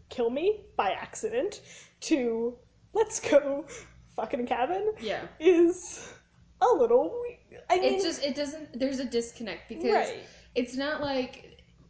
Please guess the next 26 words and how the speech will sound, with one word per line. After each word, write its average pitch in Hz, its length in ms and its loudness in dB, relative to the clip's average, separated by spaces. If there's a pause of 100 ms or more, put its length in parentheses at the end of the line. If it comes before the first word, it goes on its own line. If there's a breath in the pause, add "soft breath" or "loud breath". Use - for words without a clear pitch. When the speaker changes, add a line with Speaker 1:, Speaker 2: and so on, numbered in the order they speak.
(320)
Speaker 2:
there's 349 180 -2
a 359 40 -4
lot 277 180 0
of 226 60 -6
crossover 233 560 -4
in 247 100 -2
these 254 140 -2
movies. 262 360 -2
It's 247 140 -2
not 277 140 -6
like 302 140 -8
there 285 100 -8
was 277 140 -8
le-, 226 160 -4
any 233 200 -8
crossover 208 680 -8
between 196 260 -14
the 190 80 -12
two 202 240 -10
of 185 160 -10
them. 160 220 -6
Speaker 1:
Except 349 360 2
him 311 160 2
almost 254 340 2
killing 359 280 0
her. - 280 -10